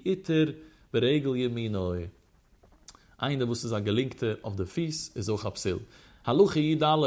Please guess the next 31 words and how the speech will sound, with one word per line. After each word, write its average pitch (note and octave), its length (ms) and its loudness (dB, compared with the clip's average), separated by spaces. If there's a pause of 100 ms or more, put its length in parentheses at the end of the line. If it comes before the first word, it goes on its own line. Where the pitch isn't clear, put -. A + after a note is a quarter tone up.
(260)
דרבו, A#2 420 2
בכל D#3 320 0
הגוף, D#3 340 0
פיר F#3+ 200 -2
זאכן, D#3 340 0
וואס D#3 160 -4
עס D3+ 60 -8
שייך D#3+ 280 -2
אויף D3 100 -4
די D3+ 60 0
גאנצע D#3 320 -2
גופה D3+ 280 2
הן. D3+ 360 0 (360)
אלף, D3 280 2
מי E3 100 -2
שגיף D3 360 -2
גודל D3+ 280 2
מאי D#3 140 0
ווארף, C#3+ 280 0
זיין A#2 240 -2
גיף E3 400 2 (420)
איז C3 160 0
גרעסער, D#3+ 520 0 (420)
באופן C3 680 0
די G#2 160 2
יחס, B2+ 560 0
וואס A2+ 180 -6
דו A#2+ 180 -4
געווענט A#2 340 -2
צווישן G#2 380 -8
איברים, D3+ 400 -4